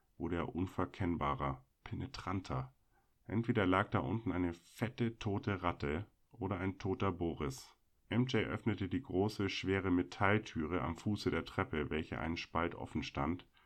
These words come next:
Mit dem Ellenbogen stieß er die Tür kraftvoll auf, was einen Schwarm schwarzer Fliegen aufschrecken ließ. M Js Vorahnung sollte Recht behalten.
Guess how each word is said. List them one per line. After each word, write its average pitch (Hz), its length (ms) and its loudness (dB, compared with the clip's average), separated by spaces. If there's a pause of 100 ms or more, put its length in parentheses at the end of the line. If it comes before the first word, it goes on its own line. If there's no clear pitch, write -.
(200)
Mit - 140 -6
dem 95 160 0
Ellenbogen 82 640 0
stieß 90 320 -4
er 85 80 0
die 85 160 -4
Tür 98 300 -2
kraftvoll - 600 -2
auf, 87 420 -2
was 80 220 -8
einen 82 220 -4
Schwarm 85 460 0
schwarzer 85 420 0
Fliegen 90 380 -4
aufschrecken 67 540 -4
ließ. 67 300 -4 (280)
M - 160 -4
Js - 340 -4
Vorahnung 95 680 -2
sollte 92 320 0
Recht - 200 -4
behalten. 69 580 -2